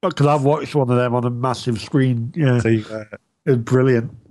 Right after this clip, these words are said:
Speaker 2: you got Legends of British Comedy Film. I've watched quite a few of those. You got classic game shows, Gothic literature, The Space Race, The Art of Fashion, <clears throat> Abstract Art,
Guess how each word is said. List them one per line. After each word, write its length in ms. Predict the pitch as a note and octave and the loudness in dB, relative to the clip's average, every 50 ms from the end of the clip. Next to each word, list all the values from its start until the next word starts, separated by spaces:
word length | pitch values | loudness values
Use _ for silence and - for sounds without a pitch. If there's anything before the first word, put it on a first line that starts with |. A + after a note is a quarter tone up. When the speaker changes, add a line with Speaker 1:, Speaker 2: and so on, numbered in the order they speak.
| _ | _
Speaker 2:
you 80 | - A2+ | -2 0
got 160 | A2 B2 A#2+ | 2 2 2
Legends 420 | B2+ B2+ C#3 D3 C#3+ - D3 C3+ B2 | 2 2 2 2 0 0 0 0 0
of 100 | B2 A#2+ | 0 0
British 360 | - A#2+ - - - - - | 0 -2 -4 -4 -12 -14 -14
Comedy 360 | - - - A2 G#2+ G2+ G2 F#2+ | -10 -6 -4 -4 -2 -2 -2 -4
Film. 340 | F2 - - G2 F#2+ F#2 | -4 -2 -4 -2 -2 0
I've 220 | F#2+ F#2 F2 - - | -2 -2 -2 -2 -4
watched 340 | F#2+ - - - - _ - | -4 -4 -6 -10 -20 _ -10
quite 200 | - - G2 F2+ | -4 -4 -4 -4
a 60 | F2+ | -4
few 220 | - - G#2 G2+ G2+ | -6 -4 -2 0 0
of 40 | G2+ | 2
those. 280 | G#2+ A2 A2+ G#2+ F#2 | 2 2 0 0 -2
You 80 | G#2 G2 | -2 -2
got 260 | G2 F#2 F#2+ F#2+ G2+ | 0 0 -2 -4 -6
classic 380 | - - A2+ G2 - - G#2 - - _ _ | -6 -6 -6 -4 -4 -4 -6 -6 -8 _ _
game 320 | - - A#2 A#2+ A#2+ A#2 A2+ | -6 -2 -2 0 0 0 -2
shows, 400 | A2+ - B2+ A#2+ A#2 A2+ G#2+ G#2+ | -2 -2 0 0 0 0 -2 -4
Gothic 500 | A2 A2 - C3+ B2+ - - G#2 - - | -6 -4 -2 -2 -2 -2 -6 -6 -2 0
literature, 680 | A2+ G#2 - - - A2 G2+ - - A2+ A2 A2 A2 - - - - - - _ _ _ | -2 -2 -2 -2 -4 -4 -4 0 0 2 2 0 0 -4 -10 -16 -20 -20 -20 _ _ _
The 80 | - A#2 | -4 -2
Space 540 | - - - - B2 A#2 A#2+ G#2+ - - - | -2 -2 -2 -2 0 0 0 0 -2 0 0
Race, 320 | A#2+ A#2 A#2 A2+ G#2+ - | 2 2 2 0 0 0
The 160 | - A2+ A2+ | 0 2 2
Art 240 | A#2 B2 A#2+ G2+ F#2+ | 4 2 2 0 -2
of 60 | - | -6
Fashion, 520 | - - A2+ G#2 G#2 - - G#2 G2+ G2+ - _ | -4 -4 -4 -4 -2 -2 -2 0 0 -2 -4 _
<clears throat> 40 | - | -4
Abstract 520 | A#2 A2+ A2 - - - A#2 G#2+ G#2 - - | -4 -4 -4 -4 -4 -2 -2 -2 -2 -2 0
Art, 200 | G#2+ G#2+ G#2+ G#2 | 2 2 2 0